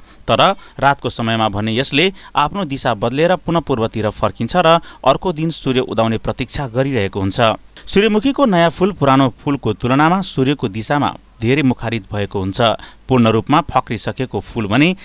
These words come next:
यस्तो प्रतिक्रिया देखाउन असमर्थ हुन्छ र सधैँ प्राय पूर्वतिर नै फर्किएको हुन्छ। आखिर यस्तो किन हुन्छ त? सूर्यमुखी फूल सूर्यतिर फर्किनुको कारण के हो? वैज्ञानिकहरूले सूर्यमुखी फूलको यस्तो प्रवृत्तिलाई हेलियोट्रपिज्म नामाकरण गरेका छन्।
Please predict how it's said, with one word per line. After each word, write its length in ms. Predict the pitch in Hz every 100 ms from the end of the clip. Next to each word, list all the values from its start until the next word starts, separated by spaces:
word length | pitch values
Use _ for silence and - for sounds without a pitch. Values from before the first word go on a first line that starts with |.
| -
यस्तो 260 | - - 196 143
प्रतिक्रिया 480 | 127 110 117 113
देखाउन 400 | 104 110 - 127 -
असमर्थ 500 | 117 113 117 120 110
हुन्छ 260 | 98 113 151
र 260 | 170 160 170 -
सधैँ 360 | - - 156 170 -
प्राय 180 | 120 117
पूर्वतिर 440 | - 110 104 113 120
नै 100 | 135
फर्किएको 580 | - 104 - - 95 104
हुन्छ। 220 | 98 117 113 - - -
आखिर 260 | - -
यस्तो 240 | 247 190 202
किन 220 | - 247
हुन्छ 260 | 180 110 107
त? 280 | 98 95 - -
सूर्यमुखी 540 | _ - 117 110 104 110
फूल 240 | - 170
सूर्यतिर 480 | 269 123 110 - 107
फर्किनुको 560 | 95 120 - 135 135 101
कारण 280 | 110 120
के 180 | 147 220
हो? 240 | 180 101 - - - -
वैज्ञानिकहरूले 680 | - 131 175 226 185 208 220
सूर्यमुखी 500 | 226 151 135 120 117
फूलको 340 | 101 139 160 180
यस्तो 320 | 113 - 104
प्रवृत्तिलाई 680 | - 104 113 139 175 170 175 - -
हेलियोट्रपिज्म 760 | 165 214 247 156 135 147 135
नामाकरण 520 | 127 123 113 117 107
गरेका 280 | 104 98 92
छन्। 280 | 110 143 127